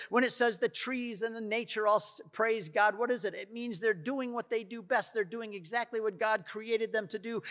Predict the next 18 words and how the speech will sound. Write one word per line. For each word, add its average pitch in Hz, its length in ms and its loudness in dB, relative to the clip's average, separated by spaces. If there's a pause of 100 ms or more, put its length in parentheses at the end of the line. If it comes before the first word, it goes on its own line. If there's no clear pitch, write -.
(120)
and 226 160 6
they're 220 80 6
bringing 208 360 -4
great 185 260 -4
joy 196 300 -2
to 196 160 -6
their 175 160 2
Creator. 170 420 -4
He 151 140 -6
said, 160 200 -4
"It's 135 140 -6
very 156 380 -2
good. - 420 -4 (880)
I 175 220 4
like 151 400 4
what 147 120 0
I 139 140 4
made. 135 320 -6